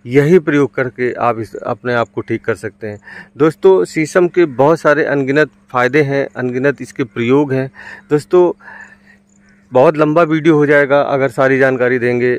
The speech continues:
इसलिए आप बाकी की जानकारी मैं अगली वीडियो में दूंगा आपको।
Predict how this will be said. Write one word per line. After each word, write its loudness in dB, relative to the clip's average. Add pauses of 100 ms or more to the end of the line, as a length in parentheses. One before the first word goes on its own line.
(120)
इसलिए 2 (760)
आप 0
बाकी -2
की -6 (120)
जानकारी 0
मैं -2
अगली 0
वीडियो -2
में 0
दूंगा -2
आपको। -4